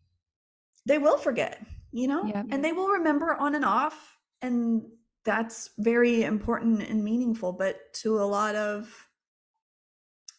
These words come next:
Speaker 1: to a, to a high degree, um, they will forget, and we will remember, and, and it will continue to affect us forever. And that's why, like, you know, when people,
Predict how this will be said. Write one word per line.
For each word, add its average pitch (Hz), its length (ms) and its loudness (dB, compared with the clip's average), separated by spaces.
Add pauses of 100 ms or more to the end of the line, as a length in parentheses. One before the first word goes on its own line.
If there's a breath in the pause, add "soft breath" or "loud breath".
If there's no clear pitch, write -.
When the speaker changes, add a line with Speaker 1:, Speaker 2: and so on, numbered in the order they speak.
(120)
Speaker 1:
to 247 220 0
a, - 200 2
to 226 140 0
a 220 60 0
high 214 200 -2
degree, 214 760 -4
um, 196 300 -6
they 202 100 0
will 247 140 2
forget, 302 560 -10 (180)
and 208 260 -2
we 214 140 2
will 269 200 2
remember, 269 760 -4
and, 220 460 2 (840 loud breath)
and 254 120 4
it 262 60 6
will 247 100 8
continue 240 360 2
to 233 120 2
affect 226 260 0
us 226 120 -4
forever. 240 220 0
And 214 120 2
that's 202 220 -4
why, 208 260 0
like, 190 400 -4
you 226 80 0
know, 175 120 0
when 208 200 -2
people, 208 680 -2